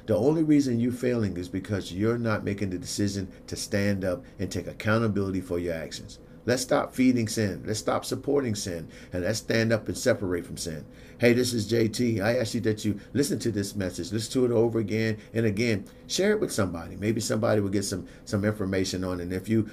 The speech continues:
want to read more on this, you can look at,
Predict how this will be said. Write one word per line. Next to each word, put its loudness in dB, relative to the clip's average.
want 2
to 0
read 4
more 4
on 0
this, 2
you 0
can 0
look -2
at, 2